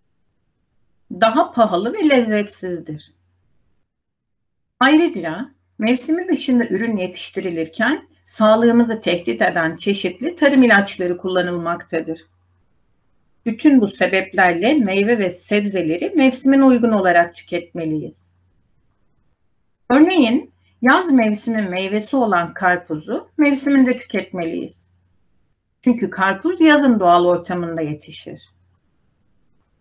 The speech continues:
Daha ucuzdur, daha sağlıklıdır.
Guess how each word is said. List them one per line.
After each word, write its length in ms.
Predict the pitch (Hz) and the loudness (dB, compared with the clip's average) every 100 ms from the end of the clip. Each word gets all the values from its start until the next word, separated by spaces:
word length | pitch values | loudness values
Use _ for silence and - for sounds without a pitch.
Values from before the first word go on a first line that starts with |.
| _ _ _ _ _ _ - | _ _ _ _ _ _ -2
Daha 280 | 208 226 | 2 2
ucuzdur, 840 | 196 170 156 151 202 247 440 - _ _ _ _ _ _ _ _ _ _ _ _ _ _ _ _ _ 269 | 2 0 -4 -4 -4 -4 -4 -12 _ _ _ _ _ _ _ _ _ _ _ _ _ _ _ _ _ -2
daha 180 | 285 | 0
sağlıklıdır. 840 | 269 240 202 180 175 170 160 - | 2 2 4 2 -2 -6 -6 -8